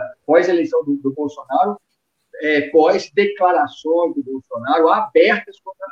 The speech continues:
a Rede Globo, contra a Folha de São Paulo, então, assim, o Bolsonaro sequer é amigo do mainstream media. Ele, ele esco-, ele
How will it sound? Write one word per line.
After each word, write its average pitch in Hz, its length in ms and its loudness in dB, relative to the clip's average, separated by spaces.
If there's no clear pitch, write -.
a 160 100 -4
Rede 294 280 -10
Globo, 165 380 0
contra 135 220 -10
a - 40 -18
Folha 143 220 0
de - 80 -12
São - 240 -20
Paulo, 151 560 2
então, 240 240 -4
assim, 208 360 -6
o 160 80 -14
Bolsonaro 214 560 0
sequer - 800 -2
é 170 120 2
amigo 160 680 0
do - 100 -2
mainstream 220 440 -6
media. 139 260 -6
Ele, 277 320 -2
ele 156 140 2
esco-, - 480 2
ele 196 220 -2